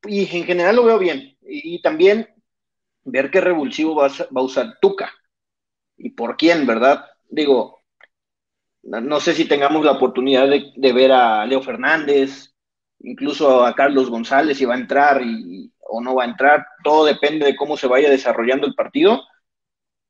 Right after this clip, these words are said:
Pero interesante, interesante. Creo que no se sale del guión del Tuca. No, no va a inventar nada, ni siquiera lo esperábamos. Pero,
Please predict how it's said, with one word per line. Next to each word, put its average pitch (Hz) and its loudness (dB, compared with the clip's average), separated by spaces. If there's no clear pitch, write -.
Pero 196 4
interesante, 247 2
interesante. 196 -2
Creo 240 2
que 285 -2
no 277 4
se 269 -4
sale 254 4
del 202 2
guión 185 -2
del 185 -6
Tuca. - -8
No, 151 -10
no 160 -2
va 196 6
a - 6
inventar 180 2
nada, 156 2
ni 143 -8
siquiera 196 -4
lo 214 -2
esperábamos. 143 -6
Pero, 165 0